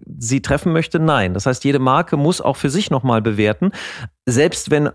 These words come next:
in dem Kanal sehr viel Traffic ist, ich erreiche die Leute, aber was ist der Abstrahleffekt des Kanals auf mich?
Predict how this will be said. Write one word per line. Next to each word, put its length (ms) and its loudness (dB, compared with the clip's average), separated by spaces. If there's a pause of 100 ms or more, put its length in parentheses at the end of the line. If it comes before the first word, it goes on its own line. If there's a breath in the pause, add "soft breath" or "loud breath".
(120)
in 160 4
dem 120 4
Kanal 360 2
sehr 180 2
viel 160 0
Traffic 400 -2
ist, 380 -2
ich 140 -2
erreiche 420 2
die 100 2
Leute, 320 2
aber 160 2
was 140 0
ist 100 -4
der 120 2
Abstrahleffekt 720 -2
des 100 -8
Kanals 500 0
auf 200 -2
mich? 280 -2